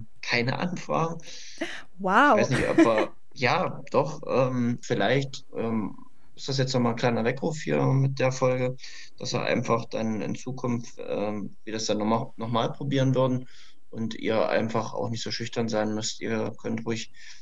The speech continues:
Speaker 1: Fragen stellen und euch trauen. Ähm, nur so können wir euch dann letztendlich auch weiterhelfen.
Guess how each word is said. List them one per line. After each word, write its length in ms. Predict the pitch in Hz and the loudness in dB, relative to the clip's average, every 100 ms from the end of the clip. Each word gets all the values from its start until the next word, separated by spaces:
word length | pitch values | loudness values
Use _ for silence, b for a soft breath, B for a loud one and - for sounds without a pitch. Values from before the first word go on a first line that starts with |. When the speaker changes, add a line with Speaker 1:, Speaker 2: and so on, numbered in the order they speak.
| - | -10
Speaker 1:
Fragen 320 | - 110 110 | -8 -4 -4
stellen 300 | 113 - 107 | -2 -2 0
und 140 | 101 95 | 0 -2
euch 140 | - | -4
trauen. 480 | - 107 110 113 113 b b b b - | -4 -2 0 0 -4 b b b b -12
Ähm, 380 | 110 104 101 101 110 | -10 -8 -6 -8 -4
nur 140 | 113 | -2
so 160 | 110 107 | 0 0
können 240 | 120 110 | 2 2
wir 300 | 104 101 - - | 2 2 0 -6
euch 160 | - | -6
dann 180 | - 101 | -4 -4
letztendlich 360 | 101 - - - | -4 -4 -4 -4
auch 120 | - | -6
weiterhelfen. 580 | 101 98 104 110 - | -8 -6 -8 -8 -8